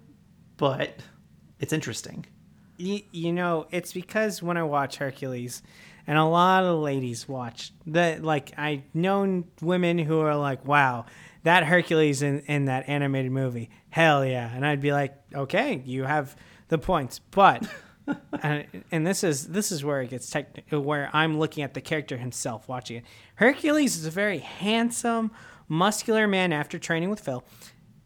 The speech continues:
Speaker 2: And he's lanky before he's with Phil. But the point is, it from beginning to end, he's kind of naive and a little uncharismatic. But he's,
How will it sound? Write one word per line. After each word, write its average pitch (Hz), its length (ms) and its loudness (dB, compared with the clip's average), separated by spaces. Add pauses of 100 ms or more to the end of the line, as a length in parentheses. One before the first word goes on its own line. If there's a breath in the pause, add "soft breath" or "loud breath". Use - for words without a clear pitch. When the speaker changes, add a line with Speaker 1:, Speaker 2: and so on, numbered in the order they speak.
(360)
Speaker 2:
And 156 100 -4
he's 147 220 -2
lanky 180 320 -2
before 185 340 0
he's 147 140 0
with 127 100 -4
Phil. 135 240 -4
But 127 160 -8
the 139 80 -10
point 214 400 -4 (220)
is, 143 220 -4
it 147 180 -6 (140)
from 147 600 -4 (560)
beginning 202 600 -2
to - 160 -10 (160)
end, 156 500 -4 (540 soft breath)
he's - 320 -8
kind 240 420 -2
of 175 180 -2
naive 151 720 -2
and 131 120 -4
a 127 80 -6
little 226 680 -2
uncharismatic. 160 1200 -2 (760 loud breath)
But 170 100 2
he's, 175 220 2